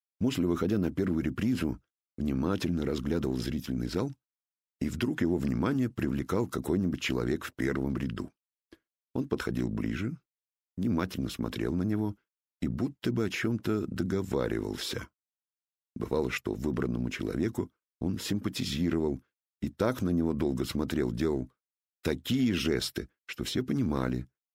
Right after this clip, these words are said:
клоуну нравится этот зритель или зрительница. Зрительницы были чаще. И каждый раз, выходя на ту или иную репризу, он начинал с того, что смотрел в сторону своего нового партнера из публики,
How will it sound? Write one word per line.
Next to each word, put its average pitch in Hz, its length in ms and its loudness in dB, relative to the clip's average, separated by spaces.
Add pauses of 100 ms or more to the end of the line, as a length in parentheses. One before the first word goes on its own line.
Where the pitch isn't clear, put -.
(100)
клоуну 92 360 2
нравится 87 580 2
этот 65 240 -2
зритель 58 460 -4
или 143 200 -2
зрительница. - 840 -6 (520)
Зрительницы 71 760 0
были 62 260 0
чаще. - 520 -4 (540)
И - 80 -2
каждый 113 280 2
раз, 76 240 2
выходя 71 340 0
на 76 120 2
ту 80 240 -2
или 71 260 -2
иную 73 280 0
репризу, - 600 -2 (320)
он 104 200 0
начинал 71 420 -2
с - 100 -10
того, 120 360 -2 (360)
что - 200 -8
смотрел - 400 -2
в 92 80 -4
сторону 98 540 0
своего 69 500 -2
нового 78 360 0
партнера 64 600 -2
из - 100 -10
публики, - 540 -8